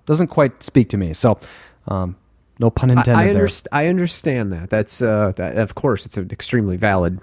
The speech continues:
Speaker 2: point 'cause, yeah, you just can't grab it and talk on it. But again, I, it, it's, it, it is fascinating.
Speaker 1: I guess. Whatever. G D nine ten <laughs> from L G. L G this week also released a teaser press release about the umco-,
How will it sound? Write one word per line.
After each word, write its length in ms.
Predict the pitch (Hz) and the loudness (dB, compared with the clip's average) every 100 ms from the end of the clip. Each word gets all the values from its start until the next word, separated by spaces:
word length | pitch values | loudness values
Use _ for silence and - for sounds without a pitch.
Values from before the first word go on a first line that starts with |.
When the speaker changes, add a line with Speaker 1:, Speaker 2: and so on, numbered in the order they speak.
| - | -6
Speaker 2:
point 240 | 123 87 | -4 -4
'cause, 200 | - 90 | -6 -4
yeah, 160 | 104 95 | 0 0
you 160 | 87 95 | -2 -8
just 260 | - - | -10 -10
can't 200 | - - | -6 -4
grab 220 | - 95 | -2 -2
it 40 | 82 | -2
and 80 | 90 | -2
talk 260 | 110 104 | -2 -2
on 140 | 95 87 | -4 -8
it. 80 | - _ - | -10 _ -4
But 80 | |
again, 340 | 143 135 107 95 | -2 0 0 -2
I, 140 | 98 | -4
it, 240 | - 135 - | -4 -6 -4
it's, 240 | 156 - - _ _ | -6 -6 -20 _ _
it, 160 | 147 - | -4 -2
it 100 | 151 | -2
is 140 | 131 | -2
fascinating. 560 | - 98 - 98 90 95 - _ | 0 0 0 -4 -4 -8 -14 _
Speaker 1:
I 100 | 123 | -2
guess. 380 | 117 92 92 - _ | -2 -4 -8 -14 _
Whatever. 420 | - 117 95 95 - - - _ _ 127 | -6 -4 -4 -6 -10 -20 -20 _ _ -6
G 240 | 160 208 | -2 0
D 220 | 175 180 180 - 196 247 214 | 0 2 2 2 0 -2 0
nine 340 | 135 156 165 165 | 2 2 2 0
ten 360 | - 147 139 | 0 0 0
<laughs> 0 | |
from 220 | 127 170 | 0 -2
L 180 | 156 165 | 0 -2
G. 420 | 135 - 131 107 - 147 - _ _ _ - - 131 147 | -2 -2 -2 -4 -10 -12 -14 _ _ _ -20 -20 -16 -8
L 200 | 160 196 | -2 0
G 180 | 170 190 | 0 2
this 220 | 180 165 | 0 2
week 200 | 180 165 | 0 2
also 280 | 160 160 180 | 2 2 2
released 560 | 147 147 127 127 123 120 | 2 2 4 2 2 -4
a 60 | |
teaser 500 | - - 247 226 165 | -6 -2 0 2 0
press 360 | - - 202 - | 0 0 -2 0
release 400 | 160 135 131 - | 0 2 2 2
about 200 | 123 117 | 0 -2
the 80 | 120 | -2
umco-, 460 | 143 175 - 170 | 0 0 0 -2